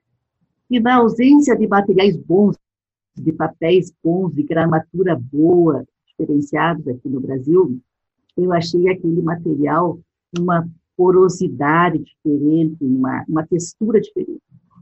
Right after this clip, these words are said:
Inclusive, no tempo, levei pra faculdade, pra, pra minhas amigas também trabalharem em cima, porque eu achei aquilo tão diferente, aquela, aquele material.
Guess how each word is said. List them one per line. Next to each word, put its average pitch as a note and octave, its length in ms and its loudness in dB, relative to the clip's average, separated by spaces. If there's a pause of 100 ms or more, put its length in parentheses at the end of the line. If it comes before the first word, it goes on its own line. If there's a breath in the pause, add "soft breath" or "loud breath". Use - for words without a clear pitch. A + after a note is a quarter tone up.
(140)
Inclusive, A#3+ 500 0
no A3+ 160 0
tempo, G#3 240 0 (200)
levei A3 360 0
pra B3 160 -2
faculdade, G#3+ 540 -2
pra, F3+ 180 -2
pra F3 200 -6
minhas F#3+ 240 -2
amigas G3 480 0
também F3 300 -2
trabalharem F3 580 0
em E3+ 120 2
cima, G#3+ 380 -4
porque A#3+ 140 -14
eu A#3+ 80 -2
achei B3 200 -4
aquilo B3 260 -14
tão D#4 180 -2
diferente, A3 640 -2
aquela, E3 340 -6 (160)
aquele D3+ 180 -6
material. D#3 440 -8